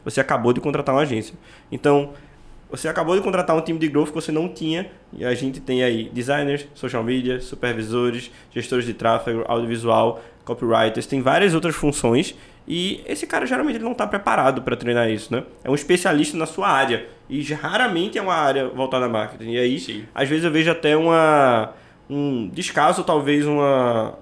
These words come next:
Speaker 1: é, uma falta de cuidado e tato com esse setor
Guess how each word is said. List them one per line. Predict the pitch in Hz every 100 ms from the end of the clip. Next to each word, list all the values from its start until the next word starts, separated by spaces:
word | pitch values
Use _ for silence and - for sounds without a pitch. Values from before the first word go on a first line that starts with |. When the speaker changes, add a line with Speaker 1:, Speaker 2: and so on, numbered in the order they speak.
| -
Speaker 1:
é, | 117 117 113 110 -
uma | 135 143
falta | - 165 226 233
de | 208
cuidado | - 202 120 120 151 185 101
e | 90
tato | - 113 - 98
com | - 180 202
esse | 196
setor | - 190 156 156